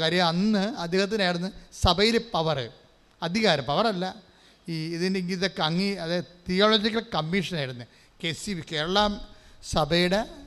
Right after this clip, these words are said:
ദൈവശാസ്ത്ര കമ്മീഷൻ്റെ ചെയർമാനായിരുന്നു.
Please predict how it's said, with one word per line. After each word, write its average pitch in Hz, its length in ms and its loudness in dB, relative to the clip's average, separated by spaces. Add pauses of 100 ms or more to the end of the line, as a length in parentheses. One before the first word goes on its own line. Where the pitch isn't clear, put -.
(240)
ദൈവശാസ്ത്ര 165 720 -2 (160)
കമ്മീഷൻ്റെ 175 580 -4 (120)
ചെയർമാനായിരുന്നു. 208 680 0